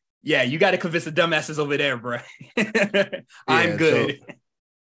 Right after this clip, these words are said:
Speaker 2: and he, you know, he didn't put it out of the realm. He didn't say, like, "It's not gonna happen," but he was like, "As far as I know, as far as I've been told,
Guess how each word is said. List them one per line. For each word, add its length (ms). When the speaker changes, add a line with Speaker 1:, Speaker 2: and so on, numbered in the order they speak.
Speaker 2:
and 140
he, 180
you 60
know, 140
he 120
didn't 460
put 140
it 60
out 140
of 60
the 100
realm. 300
He 100
didn't 240
say, 260
like, 340
"It's 200
not 220
gonna 160
happen," 320
but 80
he 60
was 100
like, 140
"As 100
far 260
as 100
I 160
know, 320
as 200
far 160
as 80
I've 120
been 120
told, 400